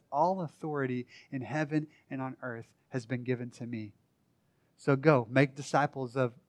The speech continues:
all the nations, baptizing them in the name of the Father and the Son and the Holy Spirit." Making dis-, make disciples, because all authority has been given to me in heaven and on earth. And right here in these stories, th-, so the,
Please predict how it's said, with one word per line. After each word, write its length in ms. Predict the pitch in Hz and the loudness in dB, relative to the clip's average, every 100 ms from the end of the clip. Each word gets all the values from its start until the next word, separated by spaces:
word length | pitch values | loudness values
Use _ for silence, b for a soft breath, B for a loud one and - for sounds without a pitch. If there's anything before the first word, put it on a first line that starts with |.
| - | -10
all 240 | 135 143 | -2 2
the 100 | 147 | 2
nations, 440 | 147 139 127 127 117 | 2 2 -2 -8 0
baptizing 640 | 131 135 - 143 131 139 | 4 4 4 2 2 -4
them 140 | 135 | -4
in 60 | 131 | -6
the 80 | 123 | -6
name 200 | 127 127 | -8 -8
of 60 | |
the 60 | 120 | -10
Father 280 | - 120 123 | -4 -4 -4
and 180 | 123 113 | -14 -16
the 40 | |
Son 220 | - 123 | -14 -12
and 80 | 120 | -12
the 60 | 110 | -14
Holy 260 | 117 117 | -14 -18
Spirit." 360 | 113 - 120 120 b b b b b _ _ _ | -20 -12 -12 -12 b b b b b _ _ _
Making 340 | 151 156 156 160 | 4 4 4 0
dis-, 180 | 143 - | -2 -2
make 220 | 156 151 | -4 -2
disciples, 640 | 147 - 151 - 110 - _ _ _ _ - | -4 -6 -6 -8 -16 -18 _ _ _ _ 2
because 360 | 139 160 156 | 2 6 2
all 240 | 147 143 151 | 4 4 4
authority 300 | 135 151 139 | 2 -2 -2
has 80 | 117 | -2
been 180 | 131 | -4
given 240 | 131 123 120 | 0 0 -2
to 100 | 123 | -8
me 160 | 123 | -8
in 80 | 127 | -8
heaven 360 | 117 156 160 151 | -4 -2 0 -2
and 100 | 143 | -6
on 160 | 135 | -8
earth. 200 | 139 139 - b b | -2 -2 -2 b b
And 120 | 156 | 6
right 180 | 180 180 | 6 8
here 160 | 175 | 6
in 80 | 185 | 6
these 180 | 170 156 | 4 2
stories, 380 | - 170 139 139 | 4 6 6 6
th-, 160 | 180 | 2
so 140 | 156 190 | 4 6
the, 180 | 202 | 6